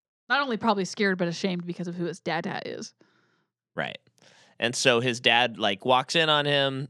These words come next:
Speaker 2: and he's been, like, cutting off his wings, and we see feathers everywhere. And, and it's clear that this, like, just happened. Like, he hasn't had these wings. It's like they just started sprouting.
Speaker 1: Oh, for some reason, I just thought maybe this is something he's done before. Not before, but, like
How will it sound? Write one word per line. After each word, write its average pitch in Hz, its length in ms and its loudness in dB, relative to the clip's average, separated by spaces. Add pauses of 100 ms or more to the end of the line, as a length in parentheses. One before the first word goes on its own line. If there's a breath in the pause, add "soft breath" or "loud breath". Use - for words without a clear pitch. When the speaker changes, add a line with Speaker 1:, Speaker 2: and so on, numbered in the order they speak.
(140)
Speaker 2:
and 107 180 -2
he's 113 240 -4
been, 104 180 -2
like, 90 220 -6
cutting 98 280 -2
off 87 180 -6
his 85 180 -10
wings, 80 380 -8
and 87 120 -6
we 87 100 -4
see 87 180 -8
feathers 76 420 -8
everywhere. 73 640 -6
And, 110 240 0
and 139 120 4
it's 135 200 -2
clear 160 280 2
that 135 260 0
this, 117 200 -2
like, 101 220 0
just 85 260 -2
happened. - 480 -8 (420)
Like, 110 120 -6
he 113 100 -2
hasn't 98 240 -2
had 90 220 -2
these 87 200 -6
wings. 85 360 -6
It's - 120 -14
like 78 200 -4 (240)
they 82 100 -6
just - 200 -6
started 67 320 -4
sprouting. - 340 -2
Speaker 1:
Oh, 254 100 4
for 277 160 -4
some 381 220 -2
reason, 392 240 0
I 269 100 0
just 247 160 -6
thought 233 180 0
maybe 208 260 0
this 196 200 -2
is 202 80 -2
something 196 300 -2
he's 180 220 -4
done 170 520 -6
before. - 300 -8 (640)
Not 233 220 0
before, 175 480 0
but, 170 180 -4
like 165 380 -6